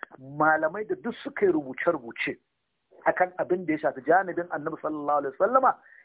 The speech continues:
dangane da hukuncin wanda ya zagaye ko ya ci mutuncinsa sun tabbatar da cewa aiki ne na hakim wato shugaba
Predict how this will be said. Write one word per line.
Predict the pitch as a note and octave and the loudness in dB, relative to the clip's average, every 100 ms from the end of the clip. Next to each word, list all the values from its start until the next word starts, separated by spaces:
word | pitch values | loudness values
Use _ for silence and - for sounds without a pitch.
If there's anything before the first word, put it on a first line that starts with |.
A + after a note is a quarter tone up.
| _ | _
dangane | D3+ D3 B2 E3 E3 | 0 2 2 4 2
da | |
hukuncin | - F3 F3 F3 D3 | -2 -4 -4 -6 -4
wanda | C#3+ G3 E3 | -2 0 0
ya | D#3+ | 2
zagaye | C#3+ B2+ A#2+ - | 2 0 -4 4
ko | G3 | 6
ya | D4+ | 4
ci | A3 | -2
mutuncinsa | A3 A#3 G#3 G3 F#3+ F3+ - _ - | -12 -12 -10 0 0 0 -12 _ -4
sun | D#3+ | 0
tabbatar | E3 D#3 D#3+ E3 | 0 2 0 -2
da | D3 - | -14 -10
cewa | D3+ C3+ B2 B2+ _ F3 | -6 -2 -2 -4 _ 2
aiki | F#3 F#3 - E3 C#3 | 2 0 -12 -10 -8
ne | C3+ C#3 | -6 -4
na | C#3 - | -4 2
hakim | F3+ F3+ F3+ E3+ E3+ _ _ | 4 4 2 -8 -8 _ _
wato | B2+ B2+ | -4 -4
shugaba | A2+ B2+ A#2+ C3+ E3 | -10 -6 0 2 2